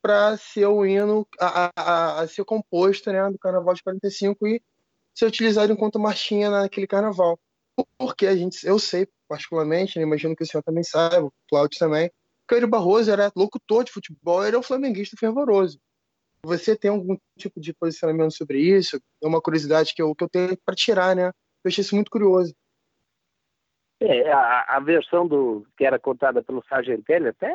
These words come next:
Speaker 2: em programa de televisão, um Brasil Especial, em homenagem ao Lamartine, ali dos anos setenta, oitenta, ele, ele fala essa versão, que é inclusive dramatizada do, no, no programa, né?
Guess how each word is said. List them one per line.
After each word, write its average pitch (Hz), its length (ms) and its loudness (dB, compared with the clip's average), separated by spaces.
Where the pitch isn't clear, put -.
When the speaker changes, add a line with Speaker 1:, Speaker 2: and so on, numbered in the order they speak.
Speaker 2:
em 233 120 -8
programa 143 480 -4
de 123 80 -12
televisão, 127 540 -4
um - 20 -8
Brasil 117 480 -2
Especial, 117 680 -4
em 123 60 -8
homenagem 117 460 -2
ao 110 60 2
Lamartine, 113 640 -4
ali 113 160 -10
dos 110 200 -20
anos 110 240 -6
setenta, 113 440 -6
oitenta, 147 420 -2
ele, 160 180 2
ele 156 160 -2
fala 143 380 0
essa 123 180 0
versão, 123 520 0
que - 80 -8
é 117 60 2
inclusive 120 340 -2
dramatizada 127 960 -2
do, 110 340 -2
no, 95 380 -10
no 123 120 -2
programa, 127 640 2
né? 147 240 -4